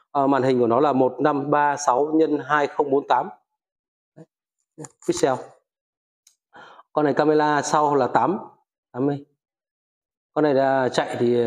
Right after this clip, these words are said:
khi nhà sản xuất ra nó đã có, có hiệu điều hành O S mười bốn rồi, O S mười bốn rồi. Còn ngoài ra các bác dùng thì nó, nó sẽ cập nhật và vá lỗi.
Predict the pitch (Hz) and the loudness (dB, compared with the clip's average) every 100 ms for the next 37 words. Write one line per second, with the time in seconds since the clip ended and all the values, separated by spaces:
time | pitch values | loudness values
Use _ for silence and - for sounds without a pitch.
0 | 117 - - 170 165 147 127 104 - 160 | -2 -4 0 2 2 0 0 -2 -2 0
1 | 160 143 147 147 151 139 160 117 120 120 | 0 0 -2 -2 -2 0 0 0 0 0
2 | 135 156 - 127 110 110 170 185 - _ | -2 -2 -4 -4 0 0 0 -2 -4 _
3 | _ _ - 139 117 110 131 123 - - | _ _ -10 -4 -2 -2 -2 -4 -8 -18
4 | - 117 120 127 147 151 127 110 107 110 | -4 -2 0 0 0 0 0 0 -2 -2
5 | 143 135 127 123 165 - _ _ _ 123 | -4 -4 -4 -4 -6 -10 _ _ _ -4
6 | 123 123 110 120 110 120 170 214 | 0 -2 0 -2 0 2 0 -2